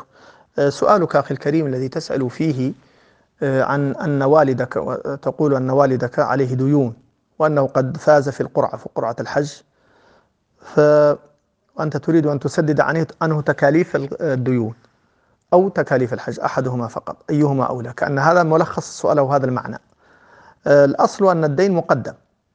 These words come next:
قضاء الدين مقدم على أي شيء آخر، هذا هو الأصل. ولكن بما أن، آه،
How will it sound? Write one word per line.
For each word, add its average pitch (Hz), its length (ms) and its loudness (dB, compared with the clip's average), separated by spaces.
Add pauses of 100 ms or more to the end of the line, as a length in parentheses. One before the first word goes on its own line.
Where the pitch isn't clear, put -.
(220)
قضاء 196 640 -4
الدين 156 440 2
مقدم 143 500 0
على 127 160 2
أي 170 260 0
شيء 123 260 -6
آخر، - 340 -14 (140)
هذا 151 200 -6
هو 135 120 2
الأصل. - 280 -8 (420)
ولكن 180 440 2
بما 175 340 0
أن، 143 180 -2
آه، 131 120 -4